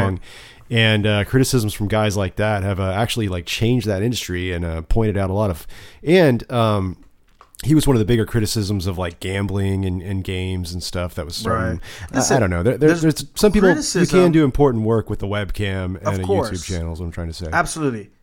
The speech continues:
Speaker 1: In fact, I would argue that any person, regardless of your status, that has a microphone in front of you and the ability to put your opinion out into the world, you actually have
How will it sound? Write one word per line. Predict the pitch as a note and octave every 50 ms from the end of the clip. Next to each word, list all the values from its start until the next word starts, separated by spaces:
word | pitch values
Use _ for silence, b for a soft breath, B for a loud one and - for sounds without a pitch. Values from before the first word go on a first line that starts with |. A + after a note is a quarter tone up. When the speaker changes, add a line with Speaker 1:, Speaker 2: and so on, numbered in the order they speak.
| - -
Speaker 1:
In | - D#3 D3+
fact, | - - G3+ F#3+ D#3+ - -
I | - D3 F3
would | F#3+ G3 D#3+
argue | D3 D3+ D#3+ D3 C3+
that | B2 A#2+ B2 B2 - -
any | D3 E3 F#3 G3+ G3+ G3
person, | G3 - - E3 E3 D#3 - - C3 A#2 A2
regardless | A2+ A#2+ A#2+ C3 C#3 D3 E3 D#3 -
of | C#3 C#3
your | C#3+ C3+
status, | - - - C#3 C3+ B2+ A#2+ A#2
that | - A#2+
has | A2 C#3 C#3 B2
a | A#2+
microphone | A2+ A#2 C3 C3 - - - - E3+ E3+ E3+
in | E3+
front | E3+ - F#3 F#3
of | F3+ F3+
you | F#3+ G3 G3 F#3+
and | E3 C#3
the | B2+
ability | A#2+ A2+ A#2 C3+ C#3 D3 D3+ D3+
to | C#3
put | B2 - - D#3+ D3+ - -
your | D3+ D3
opinion | C3+ - - C#3+ C#3+ C#3+ C#3+
out | C#3+ D3 C#3+
into | C3+ C3 -
the | B2
world, | A2+ A#2 B2 C3 C#3+ D#3+ D#3+ b b b b b b b b b _
you | C3 D3 F3
actually | F#3+ G3 G#3 G3 - - C3+ B2 A2+
have | - - - F3+ F#3 F#3 D#3+ C3 B2 A#2+ A#2+ A#2